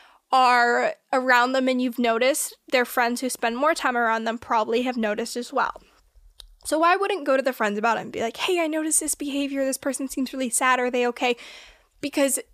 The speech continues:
if they're good friends, they will know that something is up. So I would say that that's not worth it. But what I would say is talk to an adult, and I, maybe it's your parent, a teacher, a school counselor, et cetera.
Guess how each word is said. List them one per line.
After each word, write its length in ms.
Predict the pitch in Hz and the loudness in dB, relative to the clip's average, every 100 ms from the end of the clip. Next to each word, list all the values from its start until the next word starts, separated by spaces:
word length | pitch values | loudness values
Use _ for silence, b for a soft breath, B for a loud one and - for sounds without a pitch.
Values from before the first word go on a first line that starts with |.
| - | -2
if 180 | 269 - | -2 0
they're 140 | 247 233 | -2 0
good 180 | 214 | -2
friends, 360 | - 208 196 - | -4 -6 -4 -2
they 200 | 233 240 | 2 2
will 160 | 240 226 | 2 0
know 380 | 208 - - - | 0 -2 -2 -4
that 160 | - | -4
something 340 | 220 208 220 - | -4 -6 -8 -10
is 140 | - | -8
up. 300 | - - - | -8 -10 -6
So 200 | - 254 - | 0 2 4
I 140 | 294 | 2
would 160 | 311 - | 2 0
say 160 | 269 | 0
that 220 | 247 233 | 0 0
that's 220 | 247 226 - | 0 0 -2
not 160 | 254 | -4
worth 220 | - 254 | -4 -6
it. 140 | - - B B B _ - - | -8 -8 B B B _ -6 2
But 320 | 311 277 - | 4 4 2
what 140 | 294 | 2
I 100 | 277 | 2
would 220 | 285 349 - | 2 -2 0
say 140 | 320 | 0
is 140 | 302 | 0
talk 260 | - 240 - | 0 -2 -2
to 100 | 254 | -4
an 80 | 247 | -4
adult, 380 | 226 - - - | -4 -4 -6 -4
and 120 | 254 | -2
I, 80 | 247 | 0
maybe 220 | 240 254 | -2 -4
it's 120 | 254 | -6
your 80 | 277 | -8
parent, 460 | - - 254 208 - | -10 -6 -2 -4 -6
a 60 | 240 - | -10 -8
teacher, 520 | - 262 - 240 - | -8 -6 -4 -2 -2
a 100 | 226 | -4
school 280 | - 285 277 | -4 -4 -6
counselor, 520 | - 254 254 - - | -2 -2 -2 -2 -4
et 120 | - | -2
cetera. 480 | - 262 262 - | -2 -2 -2 -4